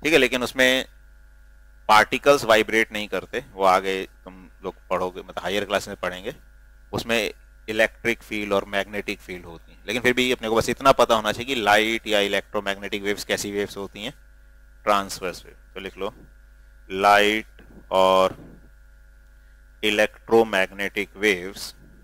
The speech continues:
लाइट और इलेक्ट्रोमैग्नेटिक वेव्स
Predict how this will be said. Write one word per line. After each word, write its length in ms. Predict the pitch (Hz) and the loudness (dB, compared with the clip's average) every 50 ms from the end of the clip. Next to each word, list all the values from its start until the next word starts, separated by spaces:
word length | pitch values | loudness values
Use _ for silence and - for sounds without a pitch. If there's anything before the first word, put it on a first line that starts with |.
| - - - - - - - - - - | -20 -20 -20 -20 -20 -20 -20 -20 -16 -12
लाइट 760 | 101 98 98 95 98 98 101 101 101 101 107 113 - - - - - - - | -8 -6 -4 2 4 6 6 6 4 0 -2 -4 -8 -12 -18 -20 -20 -6 2
और 460 | 101 101 98 92 90 90 92 90 - - - - - - - - - - - - - - | 4 6 6 6 4 0 -2 -4 -6 -10 -18 -20 -20 -20 -20 -20 -20 -20 -20 -12 -6 -4
इलेक्ट्रोमैग्नेटिक 1300 | 107 104 101 104 101 - - - - 113 110 104 104 101 95 90 92 98 98 92 - 98 90 - 92 | -2 0 0 0 -2 -2 -8 -4 2 2 2 2 2 0 -4 -4 -6 -10 -12 -10 -8 -10 -10 -10 -6
वेव्स 500 | 98 107 101 90 90 90 92 - - - | -2 -2 -2 -2 -4 -8 -12 -16 -18 -18